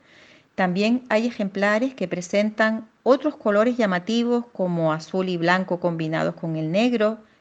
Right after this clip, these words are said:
el caso de las urracas, o bien el alcaudón y los arrendajos que completan esta vitrina también con unos colores azulados también. Por último, y para ir terminando con esta gran variedad de aves,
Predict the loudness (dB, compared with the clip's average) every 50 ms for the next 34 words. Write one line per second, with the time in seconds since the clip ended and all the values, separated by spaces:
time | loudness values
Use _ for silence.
0 | _ -12 -8 -2 0 0 0 0 -2 -4 -4 -4 -4 -10 -20 _ _ _ _ 0
1 | 0 0 0 0 -2 -4 -2 0 -2 0 0 0 -2 -2 -4 -10 -18 _ _ _
2 | _ _ -20 -20 -20 -20 _ _ 0 2 2 4 4 4 4 4 2 -2 -6 -10
3 | _ _ _ _ -2 -2 0 2 2 0 0 -2 0 0 0 2 6 8 8 8
4 | 8 6 4 2 0 0 0 0 0 0 0 0 2 2 2 0 0 -2 -4 -6
5 | -6 -8 -14 -20 -20 -20 -20 -20 _ _ -8 -6 -4 -2 -4 -2 0 -2 0 0
6 | 0 -2 -2 -2 -2 -2 -2 -2 -2 -2 -2 -4 -2 -2 -2 -2 -4 -2 -2 -2
7 | -2 -2 -2 -4 -4 -4 -4 -4 -2 -4 -4 -4 -4 -2 0 0 0 0 -2 -4
8 | -6 -12 -20 _ -10 -10 -10 -8 -6 -4 -2 -2 0 -2 -2 -2 -6 -6 -6 -4
9 | -4 -4 -4 -6 -8 -12 -18 _ _ _ _ _ _ _ _ _ _ _ -20 _
10 | _ _ _ _ _ _ _ _ _ _ _ _ 0 2 4 4 4 4 4 2
11 | 2 2 4 4 6 6 4 4 2 -2 -6 -6 -6 -2 0 2 2 2 2 2
12 | 0 0 -2 -2 -4 -2 -2 0 0 2 2 2 2 2 2 2 0 -2 -2 -2
13 | -4 -6 -6 -4 -4 -2 0 0 0 0 0 0 0 0 0 0 0 0 0 0
14 | 0 0 0 0 0 0 -2 -2 -4 -6